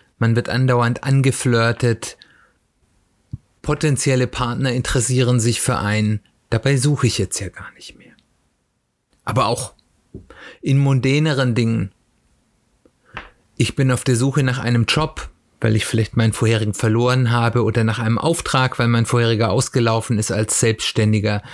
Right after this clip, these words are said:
und ich suche und suche, es ist nichts, äh, was mir angeboten wird oder ich, äh, mir wird zwar was angeboten, aber ich komme bei den Bewerbungen nicht weiter und kaum habe ich einen neuen interessanten Job,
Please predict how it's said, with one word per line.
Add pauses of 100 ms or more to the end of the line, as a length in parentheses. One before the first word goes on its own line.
(220)
und
ich
suche
und
suche,
es
ist
nichts, (380)
äh,
was
mir
angeboten
wird
oder
ich,
äh,
mir
wird
zwar
was
angeboten,
aber
ich
komme
bei
den
Bewerbungen
nicht
weiter (540)
und
kaum
habe
ich
einen
neuen
interessanten
Job,